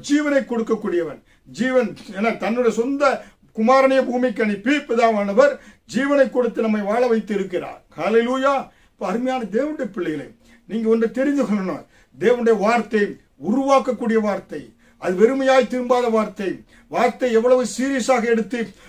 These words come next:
நம்ம வாழ்க்கையை நம்ம அமைக்க வேண்டும். அதனால தான் மீண்டும் மீண்டும் சொல்றேன்,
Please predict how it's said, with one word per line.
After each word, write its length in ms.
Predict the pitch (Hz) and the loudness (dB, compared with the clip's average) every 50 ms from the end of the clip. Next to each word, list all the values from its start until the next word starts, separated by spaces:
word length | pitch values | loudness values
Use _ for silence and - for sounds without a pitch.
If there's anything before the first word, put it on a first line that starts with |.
| - _ | -20 _
நம்ம 160 | - 175 196 190 | -8 -6 -2 0
வாழ்க்கையை 400 | 185 202 233 247 208 - 247 226 | 2 2 2 2 0 0 0 0
நம்ம 160 | 220 214 208 202 185 170 160 - - | 0 0 0 0 -2 -4 -6 -8 -8
அமைக்க 340 | - 196 240 226 - 247 | -4 -4 -4 -4 -2 -2
வேண்டும். 380 | 220 220 202 180 175 170 143 123 - - _ _ - _ - | 0 0 0 0 -2 -6 -8 -8 -12 -20 _ _ -20 _ -10
அதனால 200 | - 214 240 226 | -6 -4 -2 0
தான் 160 | 208 254 226 | 0 0 2
மீண்டும் 280 | 220 254 269 262 277 277 | 0 0 0 0 0 0
மீண்டும் 200 | 277 277 269 - | 0 -2 -2 -2
சொல்றேன், 420 | 247 247 226 220 220 208 - - | -2 -2 0 0 -2 -2 -4 -8